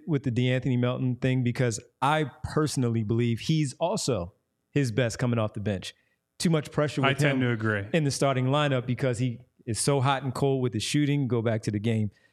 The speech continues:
Speaker 1: six. Yes, he was coming off the bench against Boston. James Harden, as much as we get on him, he did find him for those shots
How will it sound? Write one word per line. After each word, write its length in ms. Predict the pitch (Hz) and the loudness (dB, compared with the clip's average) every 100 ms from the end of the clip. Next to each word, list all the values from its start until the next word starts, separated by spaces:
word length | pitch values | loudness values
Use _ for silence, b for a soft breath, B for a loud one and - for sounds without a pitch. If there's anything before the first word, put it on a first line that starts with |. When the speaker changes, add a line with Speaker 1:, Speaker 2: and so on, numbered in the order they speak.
| b | b
Speaker 1:
six. 440 | - 156 156 - | -2 0 0 -2
Yes, 260 | 139 127 - | 0 0 0
he 60 | |
was 120 | 123 - | -2 0
coming 200 | 120 117 | 0 0
off 140 | 107 | -2
the 80 | 98 | -2
bench 320 | 123 127 123 | 0 0 -2
against 280 | 113 110 98 | -4 -4 -2
Boston. 380 | 135 131 131 117 | 0 0 0 0
James 260 | 107 104 | 0 0
Harden, 420 | 123 123 117 117 107 | 0 0 0 -2 -2
as 80 | |
much 220 | 113 110 113 | -2 -2 -4
as 100 | 104 | -4
we 80 | |
get 160 | 104 120 | -2 0
on 160 | 123 123 | 0 -4
him, 60 | |
he 100 | 131 | -6
did 180 | 139 156 | -4 -6
find 260 | - 160 185 | -2 -4 -4
him 60 | |
for 120 | 151 156 | -8 -4
those 180 | 160 | -4
shots 420 | 156 156 - - | -2 -2 -4 -6